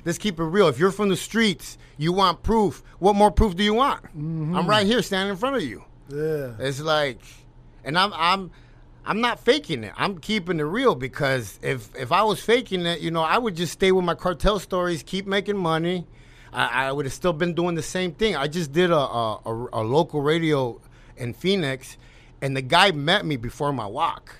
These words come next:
Speaker 1: so he wanted to interview me.
Speaker 2: Mm.
Speaker 1: And he said it on the radio. He's like, "You're still living in the same house. You're still driving the same car, but you're a different person."
Speaker 2: Mm.
Speaker 1: And I'm like, "Yeah, 'cause I have peace in my heart. I have joy, and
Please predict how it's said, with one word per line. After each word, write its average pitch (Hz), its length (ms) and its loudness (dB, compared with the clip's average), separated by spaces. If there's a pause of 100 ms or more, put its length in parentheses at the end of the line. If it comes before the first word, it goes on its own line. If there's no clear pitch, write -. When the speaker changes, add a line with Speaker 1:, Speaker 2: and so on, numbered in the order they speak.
(140)
Speaker 1:
so 127 180 -8
he 120 100 -8
wanted 143 280 -2
to 123 140 -8
interview 127 380 -4
me. 92 240 -16 (340)
Speaker 2:
Mm. 202 240 -12
Speaker 1:
And 123 140 -4
he 165 120 2
said 220 260 2
it 208 80 0
on 147 160 0
the 139 80 -2
radio. 202 260 -2
He's 143 240 -2
like, 117 260 -2 (680)
"You're 131 120 -6
still 208 220 2
living 214 220 4
in 214 60 -2
the 208 60 -2
same 208 220 -4
house. 143 380 -2
You're 120 80 -10
still 180 220 -4
driving 185 300 0
the 190 80 -6
same 175 280 -8
car, 117 340 -2 (380)
but 127 100 -6
you're 135 140 -4
a 123 60 -4
different 123 440 -4
person." 101 480 -12 (840)
Speaker 2:
Mm. 151 320 -12
Speaker 1:
And 120 120 -6
I'm 113 220 -8
like, 104 340 -12
"Yeah, 220 300 -16
'cause 135 140 -12
I 135 80 -4
have 151 220 -4
peace 165 280 -6
in 156 60 -8
my 139 160 -6
heart. 180 240 -4
I 123 100 -4
have 117 240 -6
joy, 151 500 -6
and 117 320 -6